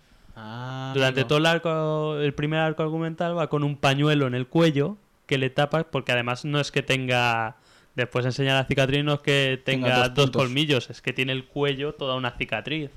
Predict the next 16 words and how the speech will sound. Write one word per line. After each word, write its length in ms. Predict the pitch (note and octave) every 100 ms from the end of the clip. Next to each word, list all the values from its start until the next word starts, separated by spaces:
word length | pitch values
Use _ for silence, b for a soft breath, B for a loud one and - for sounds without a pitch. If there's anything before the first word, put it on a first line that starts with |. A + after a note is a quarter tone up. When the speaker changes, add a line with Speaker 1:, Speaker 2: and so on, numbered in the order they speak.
| -
Speaker 1:
Joder. 320 | - A2 G#2
Speaker 2:
Que 380 | - - - -
fue 100 | C3
atacada. 540 | B2 B2 C#3+ D#3 - -
Pero 120 | C#3+ C3+
en 60 |
ningún 260 | C#3 E3 F#3
momento 640 | F#3 G3 F3+ F3+ F#3+ G#3 - - -
es 160 | C#3 -
que 80 | C#3+
tenga 300 | C#3 C#3 C3
poder 240 | C#3 C3+
vampírico 500 | C3 B2+ C3 B2+ B2
y 60 | A#2+
tal. 300 | A2+ A2+ - B B B B -
Lo 140 | C3+